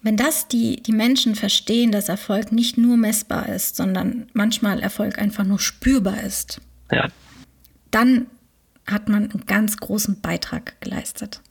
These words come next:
Speaker 2: Und ich glaube, dann kommt das andere auch von ganz alleine, in Anführungsstrichen. Denn, äh, wenn du offen dafür bist, und da haben wir auch die ganze Zeit ja auch drüber gesprochen, wenn du offen, wenn du als Mensch offen bist, dich selber, ähm,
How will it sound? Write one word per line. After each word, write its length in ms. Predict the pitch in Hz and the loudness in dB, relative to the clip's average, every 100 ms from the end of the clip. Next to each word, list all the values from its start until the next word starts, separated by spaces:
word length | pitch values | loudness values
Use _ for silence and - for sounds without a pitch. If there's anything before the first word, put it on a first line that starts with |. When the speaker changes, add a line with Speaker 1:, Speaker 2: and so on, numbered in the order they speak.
| _ | _
Speaker 2:
Und 160 | - | -6
ich 120 | 127 | -4
glaube, 260 | 131 131 151 | -2 0 0
dann 180 | 131 120 | -2 -2
kommt 220 | 139 127 | -2 0
das 120 | 117 | -2
andere 360 | 120 151 139 110 | 0 0 0 -2
auch 120 | - | -4
von 160 | - 110 | -4 -2
ganz 260 | 110 107 | 0 -2
alleine, 420 | 104 110 117 107 - - | -2 0 0 -2 -8 -6
in 120 | 107 | -2
Anführungsstrichen. 760 | 107 107 - 104 - 113 - - - | 0 0 -2 0 0 0 -2 -8 -2
Denn, 300 | 123 117 117 - - 113 - - | -2 0 -4 -6 -2 -2 -4 -4
äh, 120 | 120 113 | -2 -2
wenn 200 | 120 135 | 0 0
du 80 | |
offen 240 | 147 147 160 | 0 0 0
dafür 280 | 135 131 127 | 0 -2 -2
bist, 260 | 131 - | -2 -2
und 80 | 127 | 0
da 180 | 120 120 110 | 0 0 -2
haben 220 | 110 127 | -4 0
wir 100 | 127 | 2
auch 80 | 127 | 0
die 120 | - | 0
ganze 240 | 123 127 123 | -2 -2 -2
Zeit 240 | 131 131 | -2 0
ja 60 | 139 | 0
auch 80 | 123 | -2
drüber 220 | 110 110 | -2 0
gesprochen, 400 | 113 - 110 110 | -2 0 -2 0
wenn 80 | 110 | 0
du 120 | 113 | 0
offen, 260 | 175 180 - | -2 -2 -2
wenn 100 | 123 | 0
du 60 | |
als 220 | 123 - | -2 -2
Mensch 260 | 151 165 - | -2 0 0
offen 280 | 156 - 139 | -2 -2 -2
bist, 280 | 117 110 - - - - | -2 -6 -6 -6 -4 -4
dich 180 | 120 - | -4 -2
selber, 520 | 131 170 175 156 156 _ _ - | 0 0 0 -4 -6 _ _ -6
ähm, 440 | 131 127 123 123 | -2 0 2 0